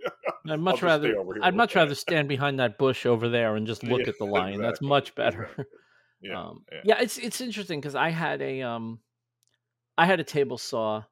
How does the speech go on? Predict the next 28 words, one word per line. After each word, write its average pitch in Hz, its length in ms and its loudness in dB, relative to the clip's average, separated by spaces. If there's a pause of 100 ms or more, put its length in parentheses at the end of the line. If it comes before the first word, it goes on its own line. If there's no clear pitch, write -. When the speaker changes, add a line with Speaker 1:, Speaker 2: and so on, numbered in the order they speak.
(260)
Speaker 2:
It's - 160 -18
not 90 120 -8
an - 40 -14
accident. 87 420 -8
I 110 60 -6
didn't 117 120 -8
hurt 101 200 -10
myself. - 480 -16 (760)
But 147 180 4
I 147 100 6
had, 147 240 0
when 131 140 -4
I 123 60 -4
first - 460 -4
got 110 160 0
my 113 140 -6
table 107 340 -6
saw, 71 320 -8 (580)
I 127 60 0
w-, 127 180 0
I 131 80 -2
ran 135 380 -2
down 139 200 0
to, 113 120 -6
I - 40 0
had 180 220 2
an 190 120 0
idea. 117 420 -4